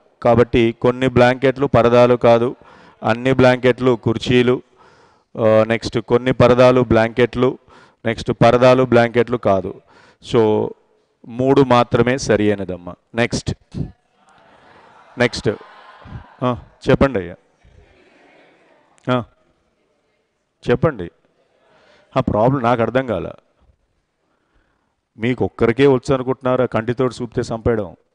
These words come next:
నాకు ఈడ దొరుకుతారని తెలియదా? ఆ. ఇప్పుడు చూడు,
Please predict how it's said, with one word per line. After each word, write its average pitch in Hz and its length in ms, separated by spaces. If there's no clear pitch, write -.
నాకు 107 220
ఈడ 110 100
దొరుకుతారని 113 600
తెలియదా? 117 480
ఆ. 117 140
ఇప్పుడు 117 200
చూడు, 113 260